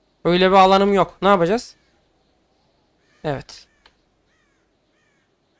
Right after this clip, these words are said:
Ee, kiriş koysam diyeceğim. Aynen. Aynen. Kiriş koyacağız. Anca öyle. Şurayı duvar yapacağım. Şu duvarı yıkacağım.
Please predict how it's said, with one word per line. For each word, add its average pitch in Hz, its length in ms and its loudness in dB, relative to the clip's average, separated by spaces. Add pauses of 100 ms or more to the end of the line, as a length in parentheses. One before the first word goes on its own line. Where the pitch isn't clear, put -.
(1300)
Ee, 170 880 -2
kiriş 254 360 -2
koysam 196 480 -2
diyeceğim. 202 420 -6 (1900)
Aynen. 196 320 0 (320)
Aynen. 175 260 -4
Kiriş - 340 -4
koyacağız. 156 300 -2
Anca 196 280 0
öyle. 180 240 -2 (360)
Şurayı 214 380 0
duvar 254 200 4
yapacağım. 254 400 -2 (400)
Şu - 380 -4 (140)
duvarı 220 240 2
yıkacağım. 214 540 -2